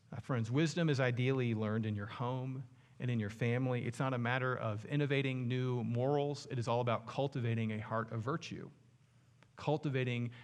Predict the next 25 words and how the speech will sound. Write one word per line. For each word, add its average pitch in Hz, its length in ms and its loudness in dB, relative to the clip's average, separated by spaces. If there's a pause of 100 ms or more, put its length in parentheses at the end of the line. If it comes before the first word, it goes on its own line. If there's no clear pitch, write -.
a 117 120 0
heart 107 380 -2
that 113 140 0
is 110 100 -2
all 127 380 0
on 120 320 0
the 113 100 -2
same 123 560 -2
ancient 123 380 -4
paths 110 540 -6 (360)
that 101 160 -4 (140)
hopefully 170 540 0
your 131 120 0
parents 135 680 -6
and 113 100 -6
your 104 80 -6
grandparents 113 600 -6
walked. 101 420 -8 (800)
But 131 100 0
even 139 180 4
more 135 200 2
importantly, 110 520 0
it's 107 160 -6
the 107 120 -4
path 107 260 -4